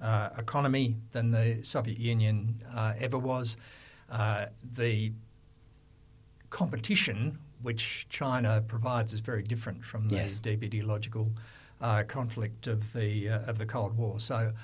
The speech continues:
Speaker 1: I don't think you're going to see a sort of reversion to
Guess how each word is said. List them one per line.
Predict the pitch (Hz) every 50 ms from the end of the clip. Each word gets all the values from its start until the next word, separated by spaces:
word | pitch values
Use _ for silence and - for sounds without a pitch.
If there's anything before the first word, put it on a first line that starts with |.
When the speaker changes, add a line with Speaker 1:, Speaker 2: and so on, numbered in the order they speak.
| - - - -
Speaker 1:
I | 135 135
don't | 120 127 127 120 110 113
think | - 151 120 110 -
you're | 120
going | 113 120 107 104 104
to | 107
see | 107 - - - 139 120 110 110 104 104 101 -
a | 117 113 98 104 104 104 98 -
sort | - - 123 113
of | 110 110
reversion | 117 110 104 110 117 113 117 120 110 107 98 101 98 110 113 - -
to | - - 120 110 107 90 92